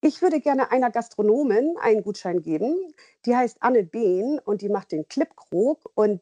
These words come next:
die hat die ganze Koordination des Kochen für Helden gemacht. Und ich finde, die kann sich von anderen Gastronomen mal bewirten lassen. Äh, das wär mein erster Punkt und, oder meine erste Person. Und, äh, die zweite Person,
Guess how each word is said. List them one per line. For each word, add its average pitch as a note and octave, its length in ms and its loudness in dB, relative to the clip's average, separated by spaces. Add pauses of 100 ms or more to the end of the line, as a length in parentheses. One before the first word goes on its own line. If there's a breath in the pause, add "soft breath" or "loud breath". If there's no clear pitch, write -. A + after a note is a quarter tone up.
(100)
die C4 320 2
hat A#3 180 -4
die G3 80 -6
ganze D4+ 340 0
Koordination A3 840 0
des G3 160 -8
Kochen G3 240 -2
für - 160 -2
Helden D#3+ 260 0
gemacht. D3+ 340 -4 (460)
Und G3 140 2
ich F#3+ 120 -6
finde, A3+ 220 4
die F#3+ 80 -4
kann F#3+ 240 0
sich F3+ 140 -12
von F3 120 0
anderen E3 280 2
Gastronomen D#3+ 560 0
mal D#3 100 2
bewirten D3 400 -2
lassen. C#3 400 0 (760 soft breath)
Äh, F3 340 2
das G3+ 240 0
wär G3 100 4
mein F3+ 240 2
erster A3+ 400 -2
Punkt B3 540 -2 (400 soft breath)
und, G3+ 480 4
oder F#3 160 0
meine E3+ 200 0
erste A#3+ 280 -4
Person. G3 520 0
Und, G3 460 -4
äh, F3 680 0
die F3 200 -8
zweite C#4 480 0
Person, A3 640 2